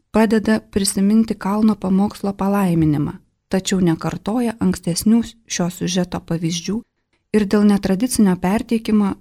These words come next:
šiam atvaizdui prigijęs ir kitas pavadinimas – Meilingoji motina.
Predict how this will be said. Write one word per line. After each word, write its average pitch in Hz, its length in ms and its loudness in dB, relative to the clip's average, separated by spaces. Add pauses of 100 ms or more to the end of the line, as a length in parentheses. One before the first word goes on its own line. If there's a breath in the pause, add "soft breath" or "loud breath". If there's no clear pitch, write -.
(140)
šiam 185 360 0
atvaizdui 190 540 -2
prigijęs 196 540 -2
ir 185 120 -2
kitas - 300 -6
pavadinimas – 180 760 0 (400)
Meilingoji 202 720 4
motina. 190 600 -2